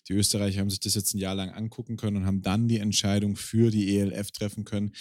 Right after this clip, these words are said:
Die E L F ist immer noch nicht in trockenen Tüchern, das muss man auch so sehen. Das ist einfach die, das hat jetzt ein Jahr funktioniert, jetzt muss man schauen, wie sich das weiterentwickelt.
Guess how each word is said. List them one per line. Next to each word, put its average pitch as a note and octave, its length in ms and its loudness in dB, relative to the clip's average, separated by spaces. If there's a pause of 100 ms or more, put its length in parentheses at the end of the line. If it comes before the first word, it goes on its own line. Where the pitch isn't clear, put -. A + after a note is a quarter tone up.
(180)
Die G2+ 140 -2
E G2 80 4
L G2+ 100 2
F G2+ 200 -2
ist - 260 -2
immer B2+ 180 4
noch G#2 180 0
nicht A2+ 220 0
in A2 140 -4
trockenen G2+ 380 -2
Tüchern, A#2 320 -2
das G2+ 120 -2
muss A2+ 160 -2
man A2 100 -2
auch G2 120 -6
so G2+ 100 -6
sehen. G#2 320 -2
Das G2+ 160 -4
ist A2 140 0
einfach G2 240 -4
die, G2+ 260 -6
das G#2 160 -4
hat A2 140 -2
jetzt A2 180 -6
ein A2 160 0
Jahr G#2 160 0
funktioniert, A2 460 -4
jetzt A#2 160 -4
muss G2+ 100 -6
man G2 120 -4
schauen, G#2 280 -2
wie G2+ 60 -6
sich G2 160 -8
das - 240 -6
weiterentwickelt. B2+ 840 -4